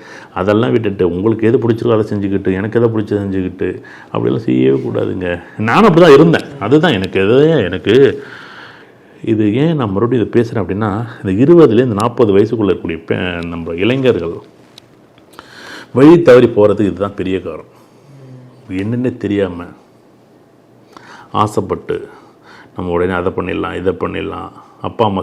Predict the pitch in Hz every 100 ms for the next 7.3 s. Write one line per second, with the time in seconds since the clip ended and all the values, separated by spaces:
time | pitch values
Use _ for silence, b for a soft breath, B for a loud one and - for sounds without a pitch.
0 | - 101 90 - 90 - - - 95 95
1 | 90 87 92 87 90 92 92 90 95 90
2 | - 92 82 - _ b b b b b
3 | - 95 92 92 92 90 - 90 90 87
4 | 87 - - - - - 160 160 151 147
5 | 151 135 101 101 95 95 95 101 92 87
6 | 90 92 - 107 92 - 95 92 92 82
7 | 85 151